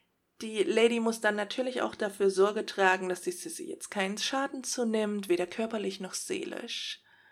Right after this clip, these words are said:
Und diese Güte wird die Sissy natürlich dann auch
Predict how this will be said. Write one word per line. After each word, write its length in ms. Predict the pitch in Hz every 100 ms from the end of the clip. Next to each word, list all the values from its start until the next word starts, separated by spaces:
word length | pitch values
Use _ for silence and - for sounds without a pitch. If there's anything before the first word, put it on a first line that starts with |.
| _ _ _ _ _ _ _ _
Und 580 | 202 190 180 175 180 196 - - _ _ _
diese 320 | 202 190 190
Güte 680 | 190 220 320 349 - 208 233
wird 280 | 214 202 202
die 160 | - -
Sissy 460 | - - 247 240
natürlich 680 | 202 190 196 233 226 220 -
dann 320 | - 190 185
auch 440 | - - - -